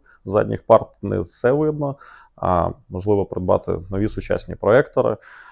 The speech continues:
А, так, але це все поступово, це все плани, тому от очікування такі, що знайти шляхи, способи реалізації цих проєктів.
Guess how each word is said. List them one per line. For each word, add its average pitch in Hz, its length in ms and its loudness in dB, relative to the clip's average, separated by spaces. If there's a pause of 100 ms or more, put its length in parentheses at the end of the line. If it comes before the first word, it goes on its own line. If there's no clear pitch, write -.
(180)
А, 90 240 6
так, - 260 -2
але 139 140 10
це - 120 0
все - 160 0
поступово, 208 600 8
це 151 140 0
все - 180 -2
плани, 175 400 10
тому 139 280 2
от 147 160 4
очікування 147 540 4
такі, 160 340 0
що 147 180 2
знайти 139 440 2
шляхи, 151 640 -2
способи 131 440 2
реалізації 120 440 4
цих - 200 -8
проєктів. 117 600 4